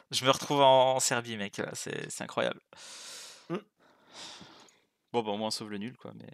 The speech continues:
Speaker 1: ça va pas. Le match est pas bon, les gars.
Speaker 2: Ah, j'ai, j'ai
Speaker 1: On sauve le nul, mais le match n'est pas bon.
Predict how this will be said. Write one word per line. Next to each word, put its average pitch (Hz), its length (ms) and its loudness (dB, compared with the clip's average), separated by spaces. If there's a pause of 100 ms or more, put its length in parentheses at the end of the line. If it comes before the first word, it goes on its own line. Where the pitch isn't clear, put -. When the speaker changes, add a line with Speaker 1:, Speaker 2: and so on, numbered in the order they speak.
(180)
Speaker 1:
ça - 160 -4
va 110 80 4
pas. - 260 -4
Le 117 100 -8
match 117 200 -4
est 113 60 -8
pas 120 100 -4
bon, 113 140 -8
les 107 80 -10
gars. - 160 -12
Speaker 2:
Ah, 127 260 -8 (340)
j'ai, 127 120 -8
j'ai 127 160 -20 (1040)
Speaker 1:
On 131 60 -6
sauve 131 280 4
le 135 80 4
nul, 135 200 0
mais 123 120 0
le 120 80 -2
match 123 240 -2
n'est 123 100 -4
pas 165 220 4
bon. 127 160 -4